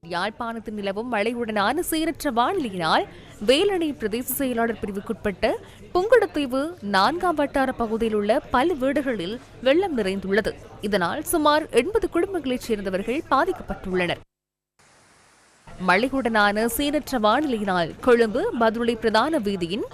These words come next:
ஹல்தமுல்ல கதிரேசன் வீதியில் பாரிய மண்மேடொன்று நேற்றிரவு சரிந்து விழுந்துள்ளது. இதனால் குறித்த வீதியுடனான போக்குவரத்து இன்று காலை பாதிக்கப்பட்டிருந்ததுடன்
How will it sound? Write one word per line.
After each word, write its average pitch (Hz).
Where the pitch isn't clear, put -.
ஹல்தமுல்ல 370
கதிரேசன் 285
வீதியில் 226
பாரிய 285
மண்மேடொன்று 240
நேற்றிரவு 220
சரிந்து 320
விழுந்துள்ளது. 190
இதனால் 240
குறித்த 320
வீதியுடனான 294
போக்குவரத்து 226
இன்று 185
காலை 254
பாதிக்கப்பட்டிருந்ததுடன் 220